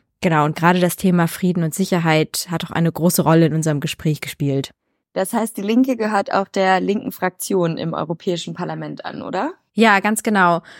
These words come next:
Speaker 1: Und ich habe auch mal geschaut, wer so die Spitzenkandidatinnen der Linken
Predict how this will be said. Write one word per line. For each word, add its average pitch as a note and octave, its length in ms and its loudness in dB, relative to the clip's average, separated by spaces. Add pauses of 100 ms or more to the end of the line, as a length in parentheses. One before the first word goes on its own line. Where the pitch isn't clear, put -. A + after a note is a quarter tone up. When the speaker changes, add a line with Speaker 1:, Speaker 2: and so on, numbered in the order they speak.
Speaker 1:
Und G#3 120 0
ich G3+ 120 -4
habe A3+ 120 0
auch A3 120 -2
mal G#3+ 100 4
geschaut, G#3+ 480 2
wer G3 220 2
so F#3+ 160 0
die F3+ 600 0
Spitzenkandidatinnen F#3+ 1300 0
der E3+ 140 0
Linken F3 640 -2